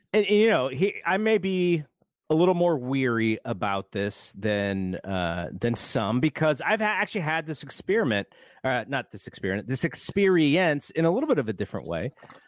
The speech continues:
So my company, Nextdoor, when we were first starting out, we started out very slow. We, we created this website. We invited specific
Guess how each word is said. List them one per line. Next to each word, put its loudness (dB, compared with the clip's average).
So 4
my 2
company, -2
Nextdoor, 0
when 2
we 4
were 4
first -2
starting 0
out, -2
we 0
started 2
out -2
very 0
slow. -2
We, -4
we -4
created -4
this -4
website. -2
We -2
invited -4
specific -6